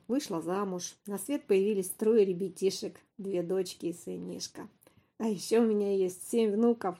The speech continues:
и семь правнуков. Я умерла третьего марта тысяча девятьсот девяносто третьего года.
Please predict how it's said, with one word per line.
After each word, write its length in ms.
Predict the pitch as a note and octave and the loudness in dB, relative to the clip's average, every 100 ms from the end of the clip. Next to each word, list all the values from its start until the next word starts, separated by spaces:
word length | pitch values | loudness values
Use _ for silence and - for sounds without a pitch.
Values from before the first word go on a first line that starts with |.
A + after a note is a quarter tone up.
| _ | _
и 120 | C4 | -4
семь 400 | G3 - A#3 A3+ | -2 4 4 4
правнуков. 680 | G#3+ G3+ F#3 F#3 F3+ F#3+ F#3+ _ _ _ _ _ _ _ _ _ _ _ _ _ _ _ - | 0 -2 0 -2 -4 -6 -12 _ _ _ _ _ _ _ _ _ _ _ _ _ _ _ 2
Я 160 | A#3 | 8
умерла 400 | D#4+ D4 C#4 D4 | 8 8 6 2
третьего 380 | C4 B3 A#3 G3+ | 4 2 2 2
марта 380 | G3+ G#3 G3+ F#3 | 4 2 2 -4
тысяча 280 | F3+ F3 F#3 | -4 -6 -4
девятьсот 400 | F3+ F3 G#3 G#3 | -4 -4 -2 -2
девяносто 460 | F3+ F3 E3 - | -2 -4 -6 -8
третьего 420 | - F3+ E3+ E3 D#3 | -6 -4 -4 -6 -4
года. 400 | D#3 E3+ D3+ | -2 -2 -6